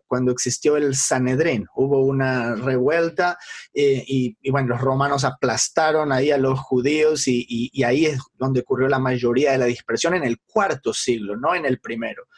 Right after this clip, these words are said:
Pero de todas maneras, la presencia judía continuó ahí en las decenas de miles y, y, y hasta,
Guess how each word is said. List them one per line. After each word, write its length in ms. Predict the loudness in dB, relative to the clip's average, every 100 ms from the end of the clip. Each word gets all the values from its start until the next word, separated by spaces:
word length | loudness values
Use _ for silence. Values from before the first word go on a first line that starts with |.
| -20 -20 -6
Pero 140 | 0
de 80 | 0
todas 260 | 0 0 0
maneras, 540 | 0 0 0 -2 -6 -16 -20 -6
la 160 | -4 -2
presencia 420 | -2 0 0 -2
judía 440 | 0 0 0 -2 -6
continuó 640 | -2 -2 0 -2 0 0 0
ahí 360 | 0 -2 -4 -10 -20 _ -4
en 300 | -2 -2 -6 _ _ -8
las 340 | -2 -2 0
decenas 680 | -2 0 0 0 0 0 -2
de 120 | -2
miles 640 | 0 0 0 -2 -4 -10 _ -2
y, 220 | -2 -2
y, 200 | -6 -4
y 100 | -2
hasta, 380 | -2 0 -2 -2